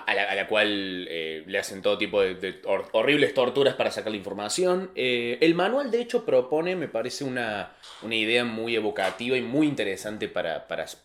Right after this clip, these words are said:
para plantarlo en una campaña, que el doppelganger, la forma que él... Eh, a-, porque no solamente se transforma en una persona físicamente, sino también, como vos mencionaste, buscan de alguna forma sacarle toda la información posible para también replicar su personalidad y su conocimiento.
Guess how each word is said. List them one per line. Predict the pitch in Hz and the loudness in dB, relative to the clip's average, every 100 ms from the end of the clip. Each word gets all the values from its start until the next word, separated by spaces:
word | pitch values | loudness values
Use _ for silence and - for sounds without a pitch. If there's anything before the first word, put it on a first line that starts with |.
| - | -8
para | 80 - | -8 -4
plantarlo | 87 90 107 104 101 | -4 -2 2 2 0
en | |
una | 104 98 | -4 -4
campaña, | 87 90 113 120 123 147 - - - - | -6 -2 0 0 -2 -4 -8 -18 -20 -8
que | - | -4
el | 117 | -2
doppelganger, | 120 135 143 160 165 175 | 2 4 4 4 4 4
la | 120 107 | 2 -2
forma | - 151 170 165 | 2 2 2 0
que | - 117 120 | -2 0 2
él... | 123 143 - - | 2 0 -4 -8
Eh, | 85 78 71 - | -8 -6 -8 -10
a-, | 87 92 - | -6 -6 -4
porque | 123 156 | 2 4
no | 202 | 6
solamente | 226 220 190 | 4 2 0
se | 160 | -2
transforma | 107 104 - 190 120 | 0 -2 0 0 0
en | |
una | 110 104 | -4 -2
persona | 92 - 110 107 | -2 -2 -4 -8
físicamente, | - 95 101 98 101 127 196 | -8 -12 -4 -4 -2 -4 -4
sino | 101 98 107 - - | -4 -4 -4 -6 -8
también, | 92 107 | -4 -4
como | 92 95 | -4 -4
vos | 107 | -4
mencionaste, | 104 95 107 107 - 73 - - - _ _ - - | -6 -4 -2 -2 -6 -12 -14 -20 -20 _ _ -10 -4
buscan | 123 147 - 151 | 0 2 2 2
de | 135 | 4
alguna | 139 | 2
forma | 139 139 | 0 -2
sacarle | 120 104 113 107 | -2 -2 -2 2
toda | 123 120 | 2 2
la | |
información | 113 117 113 127 | 0 -4 -4 -6
posible | 123 113 165 240 | -4 -2 0 0
para | - 123 | 2 2
también | 101 113 | 0 -2
replicar | 135 123 107 113 | -4 -4 -2 -2
su | - 98 | -2 -4
personalidad | 98 110 101 104 | -4 -4 -4 -2
y | 127 | -2
su | - | -4
conocimiento. | - 95 95 87 60 - | -6 -6 -6 -8 -10 -18